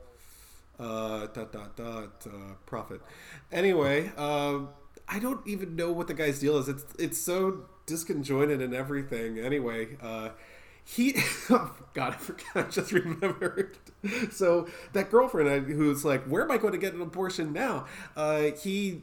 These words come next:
sits her down and pretty much recreates the scene from Suicide Squad where Margot Robbie and Jared Leto, he's just like,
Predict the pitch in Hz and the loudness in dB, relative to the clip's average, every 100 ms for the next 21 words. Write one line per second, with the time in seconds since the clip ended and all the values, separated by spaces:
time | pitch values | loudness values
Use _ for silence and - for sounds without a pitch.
0 | - - 196 202 214 135 147 147 139 135 | -10 0 2 4 2 4 4 6 6 4
1 | 135 139 135 135 - - - - 392 311 | 2 0 0 -2 -8 -20 -12 -6 -2 0
2 | 262 170 175 208 180 180 185 165 - 147 | 0 0 -2 0 2 2 0 -2 -2 -2
3 | 151 165 165 151 135 123 127 135 147 147 | -2 -4 0 0 0 -2 -2 -2 -2 -2
4 | - 151 151 151 135 127 120 117 135 139 | -2 0 0 0 0 0 -2 -2 2 2
5 | 123 117 123 127 117 123 120 117 123 127 | 2 2 0 0 0 -2 0 0 2 2
6 | 120 127 135 120 123 | 0 -2 -4 -4 -6